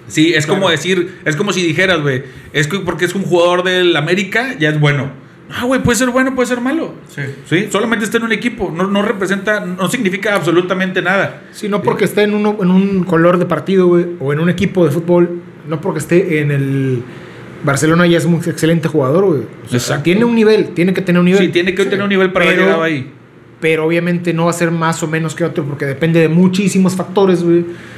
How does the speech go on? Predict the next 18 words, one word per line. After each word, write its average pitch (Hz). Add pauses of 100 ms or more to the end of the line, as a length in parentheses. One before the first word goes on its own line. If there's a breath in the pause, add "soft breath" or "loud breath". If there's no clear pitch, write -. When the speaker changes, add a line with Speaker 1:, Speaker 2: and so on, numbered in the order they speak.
(380 loud breath)
Speaker 3:
A 143
lo 156
mejor 156
un 202
excelentísimo 170 (920)
administrador 160
de, 165
de 135
Ciudad 151
de 170
México 180 (320)
aquí 139
pudiera 170
venir 160
a -
valer 156
madre, 175
güey, 151